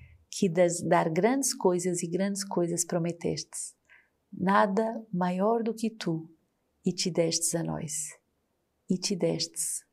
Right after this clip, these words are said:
a cada um de nós. Hoje temos essa alegria de saber que nada é impossível pedirmos a Deus, já que o próprio Deus,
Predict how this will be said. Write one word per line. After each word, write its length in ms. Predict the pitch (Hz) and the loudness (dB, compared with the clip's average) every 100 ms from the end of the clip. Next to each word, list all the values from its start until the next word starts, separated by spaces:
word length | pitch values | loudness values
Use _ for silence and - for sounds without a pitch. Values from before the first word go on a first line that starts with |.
| _ | _
a 120 | 180 | -4
cada 440 | 170 - 214 208 170 | -4 -4 -2 0 -2
um 160 | 151 | -2
de 160 | 151 156 | -6 -8
nós. 420 | 165 160 147 - - _ _ - - - - - | -8 -10 -14 -18 -20 _ _ -20 -20 -20 -20 -4
Hoje 220 | 190 175 | -2 -2
temos 300 | 175 185 180 | -2 -2 0
essa 320 | 185 185 190 | 0 0 0
alegria 680 | 180 175 170 185 196 180 165 | 0 0 0 0 0 0 0
de 140 | 160 175 | 0 -2
saber 440 | - 175 180 175 | -2 -2 -2 -2
que 260 | - - 180 | -6 -6 0
nada 260 | 214 262 | 2 2
é 80 | 262 | 0
impossível 580 | 233 220 202 214 196 180 | 0 -4 -2 -2 -2 -2
pedirmos 460 | 180 175 175 170 | -2 -4 -4 -4
a 60 | 175 | -4
Deus, 280 | 170 180 175 | -2 -4 -4
já 120 | 185 | -6
que 340 | - - 190 175 - - _ | -6 -4 -4 -4 -14 -20 _
o 20 | |
próprio 380 | - 226 233 220 | 0 0 2 0
Deus, 240 | 185 233 | 2 0